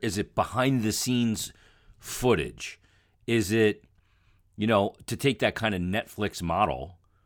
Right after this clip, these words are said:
or twenty-four seven model, you know, almost like players mic-, mic'd up and interviews and storytelling of not just the game,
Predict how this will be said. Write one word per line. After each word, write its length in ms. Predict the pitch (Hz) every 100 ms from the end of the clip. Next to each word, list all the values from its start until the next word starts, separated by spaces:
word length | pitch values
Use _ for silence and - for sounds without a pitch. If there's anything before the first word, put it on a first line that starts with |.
| _ _
or 520 | - 90 85 82 80 - _ _ -
twenty-four 560 | 107 107 98 - 92
seven 280 | - 95 85
model, 540 | 82 101 87 67 76 - _ _ _ _ _
you 100 | 92
know, 80 | 101
almost 320 | 104 104 -
like 300 | 92 76 - - _
players 500 | - 110 101 95 87
mic-, 360 | 87 90 101 - -
mic'd 360 | 101 98 80
up 340 | 113 92 - - -
and 360 | 85 78 76 - -
interviews 760 | 135 120 87 85 78 67 65 -
and 400 | 98 92 85 82
storytelling 1160 | - - - 135 135 117 - 92 71 65 60 - - - _ -
of 440 | 107 104 80 - - -
not 360 | 92 104 147 165
just 240 | 170 160
the 100 | 120
game, 500 | 82 139 131 - -